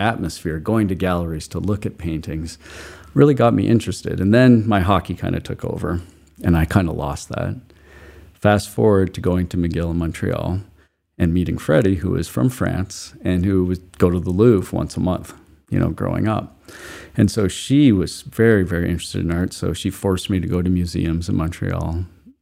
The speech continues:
And, um, I really started getting back into it. Her family was big into art. Um, her father, who was from Maine, they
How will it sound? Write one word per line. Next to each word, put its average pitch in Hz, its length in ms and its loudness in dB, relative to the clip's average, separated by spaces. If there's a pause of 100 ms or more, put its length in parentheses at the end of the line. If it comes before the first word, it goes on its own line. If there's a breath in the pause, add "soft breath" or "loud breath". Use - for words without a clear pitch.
And, 85 600 4
um, 82 280 0
I 82 40 -4
really 85 240 -4
started 85 320 -6
getting 80 340 -4
back 80 380 -10
into 90 320 -4
it. 78 140 -8 (440 loud breath)
Her 92 120 4
family 101 580 2
was 85 260 -8
big 104 320 -4
into 85 280 -8
art. - 280 -8 (300)
Um, 80 680 -2
her 87 240 0
father, 82 380 -2
who 85 120 -4
was 80 120 -6
from 85 200 -2
Maine, 80 380 -4
they 92 340 -4